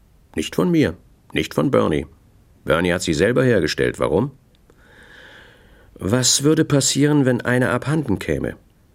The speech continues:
Er lächelte unbehaglich. „Kommt schon nicht, aber wenn, dann jedenfalls nicht hier im Sheriffsamt.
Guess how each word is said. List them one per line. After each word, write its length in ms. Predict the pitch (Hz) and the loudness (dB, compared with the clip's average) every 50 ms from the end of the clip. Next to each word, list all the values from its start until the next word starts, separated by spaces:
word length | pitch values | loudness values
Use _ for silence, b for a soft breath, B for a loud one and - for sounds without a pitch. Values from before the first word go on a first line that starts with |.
| _ _ _ _ _ _ _ _ _ _ _ _ _ _ _ _ - | _ _ _ _ _ _ _ _ _ _ _ _ _ _ _ _ -6
Er 120 | - 92 95 | -2 -2 0
lächelte 640 | 101 107 117 - - 127 117 92 - - 113 - | 0 0 -2 -2 0 0 0 0 0 0 -2 -2
unbehaglich. 1200 | - - 107 117 117 104 92 85 76 - - 69 65 60 - - - - 52 - - - - B B B B B B B B B B B B B B B B B - | -2 0 0 2 2 2 2 0 -2 -2 -4 -6 -6 -6 -6 -6 -6 -6 -6 -6 -8 -12 -14 B B B B B B B B B B B B B B B B B -4
„Kommt 260 | - 143 139 135 - | -2 -2 -2 -2 -6
schon 300 | - - - 104 98 95 | -2 0 0 2 4 4
nicht, 400 | 90 87 76 - - - - - | 2 2 0 -2 -6 -8 -6 -4
aber 300 | 98 90 95 92 85 80 | -2 0 0 0 2 0
wenn, 360 | 123 143 139 123 104 - - - - - | 0 2 2 0 0 -2 -4 -8 -12 -12
dann 280 | 90 95 95 92 104 | -4 -2 -2 0 0
jedenfalls 640 | 98 113 123 123 120 110 - - 95 107 - - - | 2 0 0 0 0 -4 -2 -2 -2 0 0 0 0
nicht 220 | 113 107 - - | 0 -2 -2 -2
hier 220 | - 117 95 92 92 | 0 0 2 2 2
im 100 | 90 90 | 0 0
Sheriffsamt. 1080 | - - - 131 135 123 98 87 - - - - 85 67 57 50 - - - - B | 0 0 0 0 2 0 0 0 -2 -6 -6 -4 -4 -4 -4 -6 -8 -8 -10 -10 B